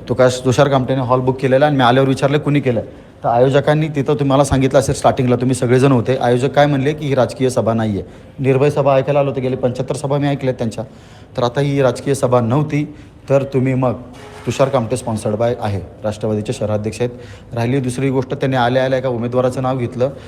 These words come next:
बघा, ही दोन टुंबी मांडोळं आहेत ही लोकं. हा, असीम सरवदे, विश्वंभर चौधरी आणि निखिल वागळे. ही दोन तोंडी मांडोळं काय म्हणतायत की आम्ही आरएसएस, बीजेपीला विरोध करतायत आणि आत्ताची उमेदवार जी आहे इथलं, त्यांनी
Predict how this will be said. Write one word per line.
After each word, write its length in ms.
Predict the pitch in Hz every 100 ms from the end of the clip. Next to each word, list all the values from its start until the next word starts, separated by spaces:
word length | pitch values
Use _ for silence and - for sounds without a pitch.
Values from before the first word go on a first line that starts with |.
| - -
बघा, 160 | 147
ही 80 | 160
दोन 220 | 131 143
टुंबी 260 | 139 143 147
मांडोळं 320 | 135 131 135
आहेत 140 | 131
ही 60 | 123
लोकं. 200 | 104 95 - - - - -
हा, 160 | 101 113
असीम 240 | 110 131
सरवदे, 460 | 127 131 127 123 131
विश्वंभर 440 | 120 131 123 127
चौधरी 340 | 123 120 123 127
आणि 200 | 123 117
निखिल 240 | 110 123
वागळे. 520 | 110 98 92 - - - -
ही 60 | 127
दोन 180 | 127 131
तोंडी 220 | 139 135
मांडोळं 340 | 135 131 143
काय 180 | 143 147
म्हणतायत 300 | 151 127 143 143
की 60 | 135
आम्ही 180 | 131
आरएसएस, 320 | 123 127 143 120
बीजेपीला 380 | 117 127 131
विरोध 260 | 123 120 131
करतायत 320 | 127 - 135 - - - 113
आणि 140 | 127
आत्ताची 380 | 120 - 143 156
उमेदवार 400 | 131 139 135 131
जी 120 | 139
आहे 100 | 135
इथलं, 200 | 120 127
त्यांनी 240 | 127 131